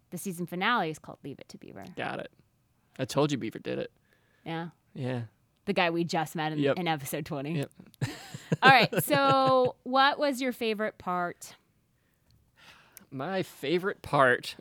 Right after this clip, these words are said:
Speaker 2: <laughs> was the Cliff McCormick, Lo-, Loretta Cancun <laughs> part. <laughs>
Speaker 1: It was, that ties in with mine. My favorite was just the legal notices.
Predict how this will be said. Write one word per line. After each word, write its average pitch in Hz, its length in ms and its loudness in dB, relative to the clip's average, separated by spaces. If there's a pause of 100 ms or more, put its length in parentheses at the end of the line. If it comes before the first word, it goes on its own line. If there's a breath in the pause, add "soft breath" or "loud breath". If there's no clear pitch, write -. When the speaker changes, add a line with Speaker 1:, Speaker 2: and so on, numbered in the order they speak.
(140)
Speaker 2:
<laughs> 160 120 4
was 180 180 8
the 147 80 2
Cliff 139 260 0
McCormick, 123 480 -4
Lo-, 127 180 -4 (100)
Loretta 123 260 0
Cancun 117 440 -6 (200)
<laughs> - 200 -6
part. - 340 -2
<laughs> - 40 -6 (1200 loud breath)
Speaker 1:
It 247 140 2
was, 269 240 2
that 269 180 6
ties 320 320 -2
in 359 100 0
with 359 140 -2
mine. 311 300 0
My 226 180 -2
favorite 233 340 -2
was 190 260 -2
just 202 220 -8
the 190 100 -6
legal 180 340 -2
notices. 170 800 -8